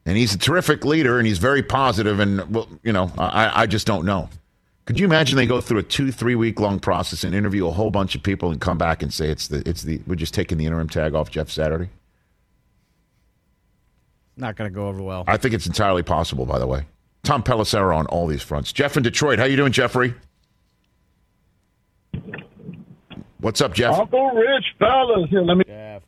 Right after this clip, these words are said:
Speaker 3: this thing. Listen, uh, that, that, you just brought up a, a interesting point. I wonder the same thing. Like, w-, how can they go back to Jeff after this year? But stranger things have happened, you know.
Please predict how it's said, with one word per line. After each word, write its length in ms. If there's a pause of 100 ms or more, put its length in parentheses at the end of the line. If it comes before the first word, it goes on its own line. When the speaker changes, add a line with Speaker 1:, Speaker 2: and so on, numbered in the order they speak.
(120)
Speaker 3:
this 200
thing. 280 (320)
Listen, 600
uh, 380
that, 280
that, 380
you 300
just 380
brought 260
up 160
a, 180
a 240 (140)
interesting 600
point. 320 (340)
I 80
wonder 320
the 180
same 380
thing. 300
Like, 420
w-, 260 (200)
how 120
can 160
they 120
go 160
back 220
to 100
Jeff 300 (360)
after 320
this 260
year? 280
But 260 (480)
stranger 380
things 300
have 120
happened, 440 (100)
you 180
know. 300